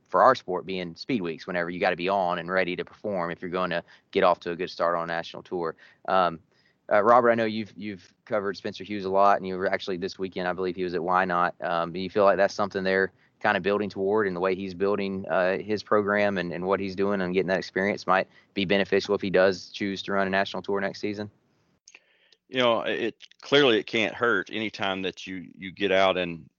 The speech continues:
Speaker 2: and are able to compete against better competition on the road.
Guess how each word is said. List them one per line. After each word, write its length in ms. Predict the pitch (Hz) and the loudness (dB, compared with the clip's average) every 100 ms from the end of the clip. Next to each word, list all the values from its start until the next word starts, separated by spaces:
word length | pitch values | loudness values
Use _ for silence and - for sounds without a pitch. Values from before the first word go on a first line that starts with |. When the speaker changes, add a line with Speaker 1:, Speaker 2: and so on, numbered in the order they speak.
| _ | _
Speaker 2:
and 120 | 95 | -6
are 200 | 87 82 | -2 2
able 260 | 92 104 92 | 2 0 -4
to 100 | - | -10
compete 420 | - 90 - 104 | -12 -10 -6 -4
against 520 | 92 95 90 - - - | -4 -4 -4 -6 -12 -4
better 220 | - 98 | 0 0
competition 760 | 95 92 90 - 101 - 87 87 - - | 0 -4 -4 -4 -4 -4 -6 -8 -6 0
on 240 | 104 110 | 2 2
the 120 | 92 | 0
road. 420 | 90 98 90 80 | 2 2 2 0